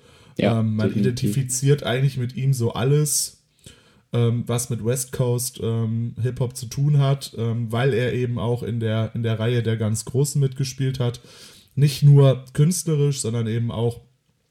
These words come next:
Speaker 2: in der Kollaboration mit, mit Tupac, Doktor Dre, war bei Death Row Records unter, äh, Vertrag, ähm,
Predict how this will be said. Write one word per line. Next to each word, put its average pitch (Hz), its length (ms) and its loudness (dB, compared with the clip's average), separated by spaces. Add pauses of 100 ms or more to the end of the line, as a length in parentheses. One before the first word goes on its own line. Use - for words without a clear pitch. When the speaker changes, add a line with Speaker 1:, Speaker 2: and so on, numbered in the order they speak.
(200)
Speaker 2:
in 139 100 0
der 131 140 0
Kollaboration 120 920 -2
mit, 110 220 -4
mit 110 160 -8
Tupac, 113 580 -4
Doktor 110 260 -6
Dre, 117 420 2
war 110 120 -4
bei 107 100 -2
Death 110 240 -2
Row 117 140 0
Records 117 380 -2
unter, 113 400 -4 (480)
äh, 113 300 0
Vertrag, 110 840 -4
ähm, 101 480 -4